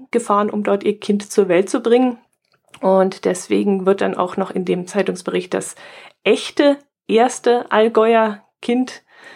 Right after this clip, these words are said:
genannt, das nämlich anderthalb Stunden später in Kempten geboren worden ist. Und das Mädchen heißt dann Lina Antonia. Und ihre Eltern kommen nämlich wirklich aus, äh, aus dem Allgäu, nämlich aus dem Westallgäu, aus Heimenkirch. Und das war doch wieder ein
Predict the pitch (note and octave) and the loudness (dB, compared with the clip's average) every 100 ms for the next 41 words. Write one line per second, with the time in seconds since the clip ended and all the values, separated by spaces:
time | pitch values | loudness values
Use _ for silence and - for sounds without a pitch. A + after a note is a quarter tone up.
0 | - G#3 G#3+ G#3+ B3+ - - G#3 G#3+ G3+ | 0 2 4 2 0 -4 -6 -2 2 4
1 | G3+ G3+ - G3+ G3+ G3+ F3+ F#3 F3+ E3 | 4 2 -2 -2 0 -2 -2 -4 -6 -8
2 | - F3 G#3+ A3 G#3+ - - - E3 - | 0 2 4 2 0 -14 -16 -10 -8 -2
3 | G3+ C#4+ C4 B3 A#3 B3 B3 A3 A#3 A#3+ | -2 0 -2 0 0 2 0 0 0 0
4 | C#4 D4+ - - - G3+ F#3+ - F#3+ F#3+ | 0 -2 -8 -14 -10 -8 -8 -4 -4 -4
5 | F#3+ F3+ - F3 E3 F#3+ A#3+ B3 A#3+ F#3+ | -8 -8 -8 -8 -4 0 2 2 2 -2
6 | F3 - G3 C#4+ D#4 G4+ - - - - | -6 0 2 4 4 2 0 -16 -20 -20
7 | - - - G3+ G3+ G#3+ G#3 - G3+ G#3 | -20 -20 -6 -4 0 2 4 4 2 0
8 | G3+ G3 F#3 F#3 F#3 F3+ G3 A3+ A3 G3+ | 0 0 0 -4 -4 -2 0 -2 -2 -4
9 | G3+ - - G3 F#3+ F#3+ - G3+ G3+ G3+ | -4 -6 0 2 4 2 -2 -4 -4 0
10 | G3+ G#3 G3 F#3 F3+ F#3 F3+ G3 - F#3+ | 2 2 2 0 -4 -4 -4 -2 0 0
11 | F#3 F3+ - G3+ - E3 E3+ E3+ - - | 2 2 2 -4 -4 -2 0 -2 -2 -2
12 | - - - _ _ - - - - - | -4 -8 -16 _ _ -20 -20 -20 -20 -20
13 | - - - - - - - - - - | -12 -10 -6 -6 -6 -4 -4 -4 -8 -10
14 | - - - - - F#3 F3 | -10 -4 -4 -2 -4 -4 -8